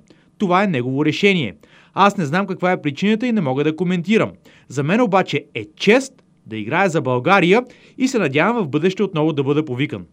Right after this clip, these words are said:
Това каза футболистът пред колегите от Вестник България днес на двайсет и осми август.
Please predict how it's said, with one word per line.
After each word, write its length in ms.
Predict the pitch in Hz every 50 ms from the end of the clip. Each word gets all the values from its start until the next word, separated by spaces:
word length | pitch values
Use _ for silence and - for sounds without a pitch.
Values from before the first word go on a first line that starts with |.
| _ _ _ _ _ _ _ _ _ _
Това 200 | - 156 220 262
каза 280 | 262 247 254 262 262 247
футболистът 640 | - 220 175 151 147 170 190 226 220 - 240 - -
пред 140 | 202 185
колегите 400 | - - 180 202 214 202 208 202
от 100 | 180 156
Вестник 300 | 143 202 202 196 196 160
България 480 | 143 156 147 143 170 185 180 170 151 139
днес 220 | 131 175 202 190
на 80 | 196 165
двайсет 320 | 135 139 156 160 151 156
и 60 | 151 151
осми 260 | 151 139 - 135 127
август. 400 | 139 139 123 104 101 - -